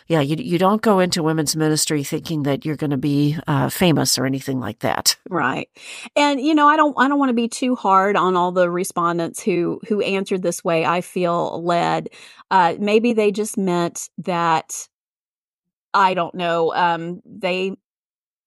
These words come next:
Speaker 2: that's, <laughs> that's what they thought God wanted them to do. They prayed and asked God for
Speaker 1: And
Speaker 2: wisdom,
Speaker 1: maybe it is.
Speaker 2: which is the biblical
Speaker 1: Yeah.
Speaker 2: way that we're supposed to go about making decisions about whether we should lead things or not.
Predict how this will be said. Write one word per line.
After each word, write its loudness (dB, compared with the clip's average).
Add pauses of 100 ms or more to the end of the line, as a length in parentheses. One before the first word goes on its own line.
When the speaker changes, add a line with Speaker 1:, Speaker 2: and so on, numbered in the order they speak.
(380)
Speaker 2:
that's, -2 (220)
<laughs> 0
that's 2
what -2
they 2
thought 0
God 0
wanted -4
them -4
to -2
do. -2
They 0
prayed 0
and 0
asked -4
God 2
for -4
Speaker 1:
And -2
Speaker 2:
wisdom, 0
Speaker 1:
maybe 0
it -8
is. -8
Speaker 2:
which 2
is 4
the 0
biblical 0
Speaker 1:
Yeah. 0
Speaker 2:
way 2
that 2
we're -2
supposed -4
to -4
go 2
about 4
making -2
decisions 0
about 2
whether -2
we -2
should -6
lead 2
things -2
or -4
not. -2